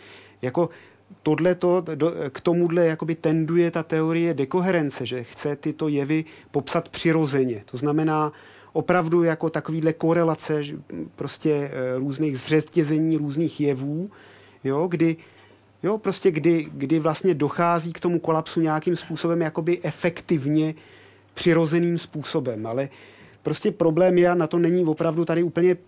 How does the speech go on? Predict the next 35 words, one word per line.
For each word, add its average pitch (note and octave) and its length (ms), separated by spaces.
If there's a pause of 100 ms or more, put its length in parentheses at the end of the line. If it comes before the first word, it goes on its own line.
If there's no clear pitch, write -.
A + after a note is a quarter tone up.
prostor, E3 480
nebo E3 200
nemám, E3 440
mé D3 360
popularizační D#3+ 720
schopnosti D#3+ 520
nesahají D#3 460
tak D#3 160
vysoko, D#3 300
abych D#3 200
to E3 120
byl E3 140
schopen E3 520 (460)
jako C#3+ 200
jednoduše D#3 680
vysvětlit. D3+ 600 (380)
Ta D3+ 120
teorie F3 360
zatím E3 360
jakoby F#3 280
není F#3 300
dotažená F3+ 640
tak E3+ 220
daleko, E3+ 400
aby E3+ 200
dávala E3 380
odpovědi E3+ 520
na E3+ 100
všechny E3 380
otázky. B2+ 580
Dává C#3+ 340
odpovědi F#3 420
na D#3+ 100
dost D3+ 260
otázek D#3 600